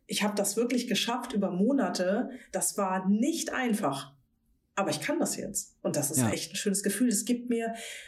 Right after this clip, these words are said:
Speaker 1: so, es gibt mir so viel Freiheit. Und, ähm, das habe ich auch, glaub ich, schon mal zu dir gesagt, Zart.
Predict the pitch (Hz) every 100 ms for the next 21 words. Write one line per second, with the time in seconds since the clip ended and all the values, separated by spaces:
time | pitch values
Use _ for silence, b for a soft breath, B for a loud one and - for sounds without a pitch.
0 | B B - - 196 226 202 208 - -
1 | 240 233 214 - 226 - 240 277 208 165
2 | - 175 180 B B B B - 208 202
3 | 202 202 202 202 196 190 240 214 202 226
4 | 226 - 247 220 180 - 175 151